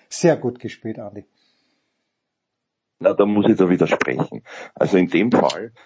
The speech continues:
Speaker 2: ich würde sagen, so wie, so wie ich letztes Mal schon die Metapher bemüht habe, vom Davis Cup ausgeliehen,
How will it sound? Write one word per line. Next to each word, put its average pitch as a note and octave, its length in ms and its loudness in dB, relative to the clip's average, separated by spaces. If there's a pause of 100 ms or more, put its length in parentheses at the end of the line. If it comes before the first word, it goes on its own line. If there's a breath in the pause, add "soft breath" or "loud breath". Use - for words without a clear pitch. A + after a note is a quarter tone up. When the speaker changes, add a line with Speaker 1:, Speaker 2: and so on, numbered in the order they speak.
(380 soft breath)
Speaker 2:
ich F2 180 -20
würde A#2 220 4
sagen, G2+ 420 0
so G2 300 0
wie, A2+ 240 0
so G#2+ 240 2
wie A2+ 80 4
ich G2 100 -2
letztes - 440 -2
Mal D#2 200 2
schon D#2 220 -6
die D2 160 -2
Metapher - 540 0
bemüht E2+ 440 -4
habe, D#2 360 2 (320 loud breath)
vom D#2+ 260 -4
Davis D2+ 340 0
Cup - 260 -4
ausgeliehen, D#2+ 800 -2